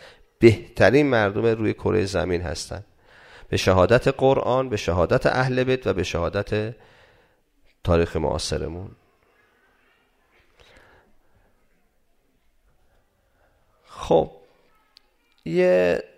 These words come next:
چهار تا مورد هستش که اونها هم خیلی مهم هست که انشاءالله این رو هم در ظرف یکی دو جلسه به پایان میبریم.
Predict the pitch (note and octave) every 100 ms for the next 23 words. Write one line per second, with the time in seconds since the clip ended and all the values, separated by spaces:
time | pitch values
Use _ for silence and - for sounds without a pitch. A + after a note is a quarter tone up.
0 | _ _ _ _ _ _ _ _ _ -
1 | C#3 C#3+ C#3+ - A2+ A2 A#2+ D3+ D3+ D#3
2 | D#3 - - A2+ B2 C#3 - - _ _
3 | _ _ _ _ - D3 D3+ C#3 C3+ C3
4 | B2+ B2+ B2+ - - - _ _ _ _
5 | _ _ _ - F#2+ G2 G2+ - A2+ A#2
6 | A2 G#2+ E2+ F2+ F#2+ - F#2 - F2+ F2+
7 | E2+ E2 - G#2+ G2+ E2+ F2 G#2+ C3 C3+
8 | B2 B2 A#2+